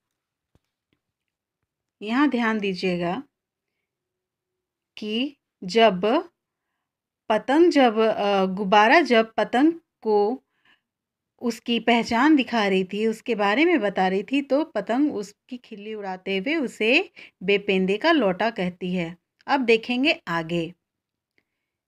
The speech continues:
गुब्बारा बोला, "अरे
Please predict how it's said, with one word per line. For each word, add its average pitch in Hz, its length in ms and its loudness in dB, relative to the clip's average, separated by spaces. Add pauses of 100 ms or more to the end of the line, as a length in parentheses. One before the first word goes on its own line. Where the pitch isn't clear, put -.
गुब्बारा 214 800 2 (480)
बोला, 180 500 2 (720)
"अरे 302 500 2